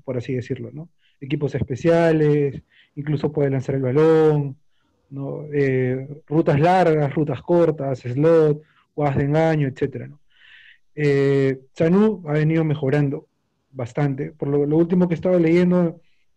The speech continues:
es que ha tenido bastante, bastante química con los quarterbacks, ¿no? Eh, pero, eh, el que ha tenido un poco de problemas es este, Kill Harry, ¿no? Digamos que se ha perdido algunas prácticas,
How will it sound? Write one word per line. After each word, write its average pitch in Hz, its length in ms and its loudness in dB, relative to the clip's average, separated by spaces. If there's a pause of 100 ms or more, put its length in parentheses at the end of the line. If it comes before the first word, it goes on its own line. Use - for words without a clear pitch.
(140)
es 151 160 -10
que 160 240 2
ha 156 80 0
tenido 165 260 0
bastante, 156 800 0
bastante 160 400 -6
química 170 320 -4
con 151 160 -2
los 135 180 -4
quarterbacks, 165 560 0 (440)
¿no? 143 260 -12 (680)
Eh, 139 720 0 (300)
pero, 202 540 2 (160)
eh, 139 500 -2
el 143 140 -2
que 175 80 -2
ha 175 40 0
tenido 185 220 2
un 185 80 0
poco 185 220 0
de 180 80 2
problemas 175 600 0 (800)
es 135 300 -4
este, 127 960 -4 (800)
Kill 180 280 2
Harry, 127 320 0
¿no? 139 240 -6 (480)
Digamos 151 420 -2
que - 120 -8
se - 80 0
ha 151 40 0
perdido 160 260 0
algunas 165 280 0
prácticas, 165 640 -4